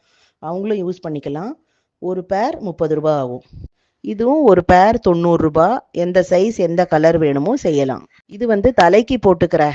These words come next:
ஹேர் பேண்டு. இது வந்து ஒரு, ஒரு பீஸ் வந்து எண்பது ரூபா. இதை விட கொஞ்சம் சின்ன சைஸ் வந்து ஒரு பீஸ் அறுபது ரூபா ஆகும். இதுவும் நவராத்திரிக்கு செஞ்சு கொடுத்தது தான்.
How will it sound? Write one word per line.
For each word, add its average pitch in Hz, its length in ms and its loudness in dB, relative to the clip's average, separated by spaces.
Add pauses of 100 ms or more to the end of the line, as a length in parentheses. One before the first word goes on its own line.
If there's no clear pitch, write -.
ஹேர் 175 380 2
பேண்டு. 151 580 0 (680)
இது 202 220 -2
வந்து 202 420 -2
ஒரு, 185 380 2
ஒரு 180 380 2
பீஸ் 240 400 -2
வந்து 190 280 0
எண்பது 170 420 0
ரூபா. 160 520 -2 (360)
இதை 220 160 -4
விட 233 160 2
கொஞ்சம் 247 400 0
சின்ன 240 300 -2
சைஸ் 208 420 -4
வந்து 190 400 -2
ஒரு 180 260 2
பீஸ் 202 360 -2
அறுபது 156 380 2
ரூபா 151 300 2
ஆகும். 127 720 0 (360)
இதுவும் 190 340 -4
நவராத்திரிக்கு 170 640 0
செஞ்சு 156 180 -6
கொடுத்தது 147 440 -4
தான். 151 320 -8